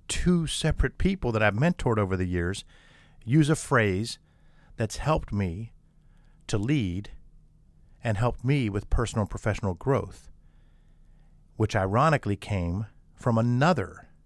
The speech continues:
Steelers coach. When I was thirteen years old, I read a book about the Super Bowl Steelers of the seventies and Chuck Noll's leadership approach. And there's a phrase that Chuck Noll used when he was rebuilding or building this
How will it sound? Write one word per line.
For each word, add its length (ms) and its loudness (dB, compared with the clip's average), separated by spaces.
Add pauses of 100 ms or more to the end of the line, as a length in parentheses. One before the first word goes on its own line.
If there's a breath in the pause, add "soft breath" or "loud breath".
(440)
Steelers 600 -2
coach. 440 -10 (1200 loud breath)
When 120 6
I 60 4
was 160 0
thirteen 380 2
years 180 2
old, 400 2 (220 loud breath)
I 100 -2
read 200 2
a 40 0
book 460 2
about 400 -2
the 240 -6
Super 320 -4
Bowl 240 -2
Steelers 440 -2
of 120 -4
the 80 -4
seventies 760 -4 (720 soft breath)
and 140 0
Chuck 280 0
Noll's 380 2 (100)
leadership 520 0
approach. 580 -10 (840 soft breath)
And 100 0
there's 140 4
a 40 0
phrase 480 0
that 140 -4
Chuck 300 -2
Noll 260 2
used 380 2
when 100 0
he 140 0
was 180 -2
rebuilding 840 2
or 120 -4
building 540 2
this 320 -6